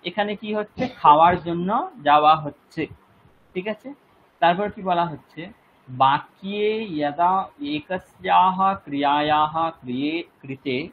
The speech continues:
অপরা ক্রিয়া ক্রিয়তে, ক্রিয়তে তদা তস-, যস্যাহ ক্রিয়ায়াহ কৃতে অপরা ক্রিয়া ক্রিয়তে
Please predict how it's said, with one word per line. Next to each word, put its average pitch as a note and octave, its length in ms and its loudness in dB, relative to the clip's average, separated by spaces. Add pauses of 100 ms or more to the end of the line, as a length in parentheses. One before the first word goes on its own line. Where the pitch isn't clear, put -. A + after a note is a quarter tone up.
(140)
অপরা D#3+ 540 4
ক্রিয়া C3+ 320 -4
ক্রিয়তে, B2 720 -8 (680)
ক্রিয়তে C#3 520 -4 (240)
তদা F3 440 2
তস-, D3+ 500 -8
যস্যাহ F3+ 760 2
ক্রিয়ায়াহ D3+ 920 0 (140)
কৃতে E3+ 460 -6
অপরা E3+ 540 0
ক্রিয়া C#3+ 300 -2
ক্রিয়তে B2 720 -8